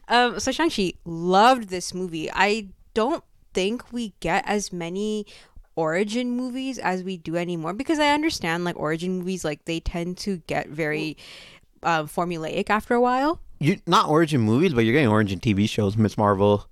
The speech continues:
Speaker 2: uh, Moon Knight, um, all this stuff. Like, there are origin stuff happening. It just, this is the first big one I can remember in terms of movie format.
Speaker 1: Exactly. And I like that they're doing that with the T V shows 'cause you're experimenting with the format and you get to really care for those characters. So,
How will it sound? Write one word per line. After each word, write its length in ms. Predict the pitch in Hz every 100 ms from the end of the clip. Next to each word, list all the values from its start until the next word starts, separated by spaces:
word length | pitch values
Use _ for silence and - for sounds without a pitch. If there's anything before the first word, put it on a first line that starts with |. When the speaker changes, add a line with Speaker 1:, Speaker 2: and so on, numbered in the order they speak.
| -
Speaker 2:
uh, 440 | 120 101 101 98 101
Moon 280 | - 107 110
Knight, 300 | 110 113 107 - -
um, 760 | 104 101 101 101 98 98 98
all 200 | - 143
this 160 | 131 131
stuff. 220 | - 139 -
Like, 200 | 127 110
there 120 | 131
are 220 | 170 190
origin 360 | 147 151 147 123
stuff 260 | - 123
happening. 400 | 113 110 - 98 - - 147
It 60 |
just, 220 | 135 156 - _ -
this 160 | 143
is 60 | 165
the 80 | 175
first 320 | 160 147 - - - 110
big 160 | 131
one 200 | 117 127
I 60 | 120
can 140 | -
remember 220 | 107 104 101
in 60 |
terms 180 | 113 98
of 80 | 98
movie 260 | 98 101
format. 400 | - - - - - - - -
Speaker 1:
Exactly. 480 | 196 180 170 165
And 120 | - 359
I 40 |
like 180 | 494 480
that 140 | 339
they're 180 | 294 240
doing 280 | 180 233 262
that 100 | 214
with 100 | 190
the 60 |
T 140 | 190 180
V 120 | 214
shows 240 | 233 156
'cause 140 | - 180
you're 60 |
experimenting 520 | 180 - 185 190 190 175
with 100 | 170
the 80 |
format 320 | - 170 165 147
and 100 | 185
you 60 |
get 100 | 196
to 80 | 247
really 180 | 233 233
care 420 | - - 165 170
for 140 | 156 143
those 180 | 139
characters. 420 | - 151 - - -
So, 220 | 170